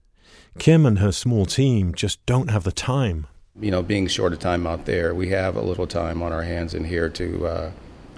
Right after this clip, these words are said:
Speaker 2: to review things. And, um, yeah, she just, she came in here and told us what to do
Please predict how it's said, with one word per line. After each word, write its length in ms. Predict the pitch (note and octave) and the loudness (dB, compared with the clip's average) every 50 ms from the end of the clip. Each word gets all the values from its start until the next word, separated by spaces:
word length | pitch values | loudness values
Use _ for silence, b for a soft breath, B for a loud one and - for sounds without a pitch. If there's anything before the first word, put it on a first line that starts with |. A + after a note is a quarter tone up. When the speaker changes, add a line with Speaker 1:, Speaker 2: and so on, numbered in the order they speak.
| - | -10
Speaker 2:
to 100 | - - | -4 2
review 320 | A#2 A#2 A2 A2+ C#3+ D#3 - | 4 4 6 6 6 6 6
things. 400 | - F2 E2 D#2+ E2 F2 - - | 4 0 -2 0 -2 -4 -6 -4
And, 320 | - - F2+ F2+ F2+ F2+ | -4 -2 -2 -2 -2 -2
um, 320 | F2 F2 F2 F2 E2 - - | -2 -2 -2 -4 -4 -2 0
yeah, 160 | A#2+ G#2+ F#2 | 0 2 2
she 160 | - - B2+ | 2 0 0
just, 340 | G#2+ A#2 A#2 - - - - | 0 0 0 -2 -2 -4 -4
she 160 | - A2 G#2 | -6 -6 -4
came 260 | G#2+ A2+ A2+ A2 G2 | 0 0 2 2 4
in 100 | G#2 G2+ | 2 2
here 120 | G2+ G2+ G2+ | 2 2 0
and 80 | G2 | 0
told 160 | - G#2+ G#2 | 0 0 0
us 100 | G2 F#2 | 0 0
what 120 | - A2 F#2 | -2 -2 -2
to 80 | G#2+ | -2
do 400 | G2+ F2+ G2 F#2+ F#2+ G2 G2 G2+ | -2 0 2 2 4 2 0 -2